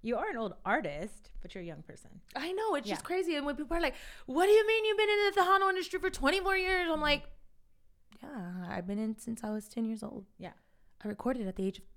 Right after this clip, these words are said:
Speaker 2: thirteen in a little freaking, like, in a little closet.
Speaker 1: Yeah.
Speaker 2: I
Speaker 1: That's
Speaker 2: never
Speaker 1: where it starts, though.
Speaker 2: That's where it started.
Speaker 1: Mm-hmm. Yeah. I love that.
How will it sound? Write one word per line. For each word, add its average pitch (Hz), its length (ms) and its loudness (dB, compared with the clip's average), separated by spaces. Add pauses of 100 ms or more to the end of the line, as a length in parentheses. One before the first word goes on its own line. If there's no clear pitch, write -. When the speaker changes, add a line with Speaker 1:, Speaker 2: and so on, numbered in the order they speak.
(120)
Speaker 2:
thirteen 220 560 -6
in 302 180 2
a 339 120 2
little 320 260 0
freaking, 285 520 -8 (580)
like, 254 160 -8 (220)
in 311 180 4
a 330 140 2
little 311 240 0
closet. 269 540 0 (380)
Speaker 1:
Yeah. 180 200 -10 (540)
Speaker 2:
I - 40 -14 (600)
Speaker 1:
That's - 20 -10 (100)
Speaker 2:
never 262 60 2
Speaker 1:
where 226 80 0
it 208 80 -8
starts, 277 240 -8
though. - 200 -14
Speaker 2:
That's 254 160 -4
where 277 80 2
it 262 40 0
started. 277 220 -6 (120)
Speaker 1:
Mm-hmm. 247 300 -6 (840)
Yeah. 233 180 -14 (300)
I 196 60 -10
love 180 200 -12
that. - 120 -20